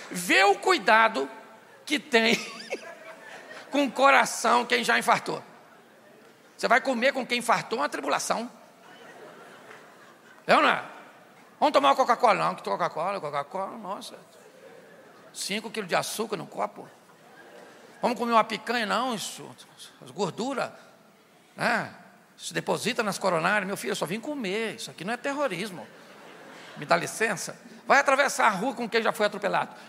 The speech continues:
"Não, não atravessa aqui não, vou pro semáforo. Fui atropelado." Chega no semáforo, "Vamos atravessar?" "Não, espera fechar." "Fechou? Não, passa não, que gente que." Agora, o, o divorciado, menino, quer casar com rapidez.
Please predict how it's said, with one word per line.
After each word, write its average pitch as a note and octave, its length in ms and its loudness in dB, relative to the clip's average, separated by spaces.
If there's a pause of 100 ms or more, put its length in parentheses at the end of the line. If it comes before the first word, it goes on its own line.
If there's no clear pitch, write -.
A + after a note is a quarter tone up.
"Não, F3+ 160 -2
não F3 60 -4
atravessa D3+ 320 -6
aqui G#3+ 120 -10
não, F#3+ 240 -4
vou E3 120 -4
pro F3+ 80 -14
semáforo. F3 600 -8 (920)
Fui F3 140 -4
atropelado." E3 720 -4 (1300)
Chega F3+ 220 -4
no G3 80 -8
semáforo, F#3+ 360 0
"Vamos G3 100 2
atravessar?" F#3 380 -2
"Não, F#3 140 -6
espera F3+ 220 -4
fechar." F3+ 360 0
"Fechou? F#3+ 420 -4
Não, F#3 200 -8
passa F3 260 -2
não, G3+ 160 -6
que G3 160 -10
gente F3 260 -8
que." C4 280 -16 (1900)
Agora, A#3+ 320 2
o, G4 160 -6
o A#3+ 60 -4
divorciado, B3 720 -4
menino, A3+ 220 -8
quer A#3 120 -6
casar A3 440 -4
com A3+ 80 -4
rapidez. A3 880 -6